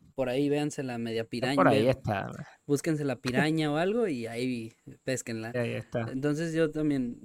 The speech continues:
Speaker 1: esa, esa película, sinceramente, yo creo que también se queda con un ocho de diez sin, sin pedos.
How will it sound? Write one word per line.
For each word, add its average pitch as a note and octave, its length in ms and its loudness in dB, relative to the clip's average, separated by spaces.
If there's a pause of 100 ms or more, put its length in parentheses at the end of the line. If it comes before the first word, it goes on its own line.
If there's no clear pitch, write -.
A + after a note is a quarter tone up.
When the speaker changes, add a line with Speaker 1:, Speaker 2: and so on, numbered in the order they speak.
Speaker 1:
esa, D3+ 300 0
esa D#3 220 2
película, D#3+ 340 0
sinceramente, D3 460 0
yo D3+ 100 4
creo D3 100 0
que D#3 80 -2
también C#3+ 180 -4
se C#3+ 120 -2
queda C#3+ 120 -2
con C3 160 -6
un B2+ 100 -2
ocho C3+ 200 -4
de A#2 120 -2
diez A2+ 220 -8
sin, B2+ 140 -6
sin A2 220 -10
pedos. A#2 380 -8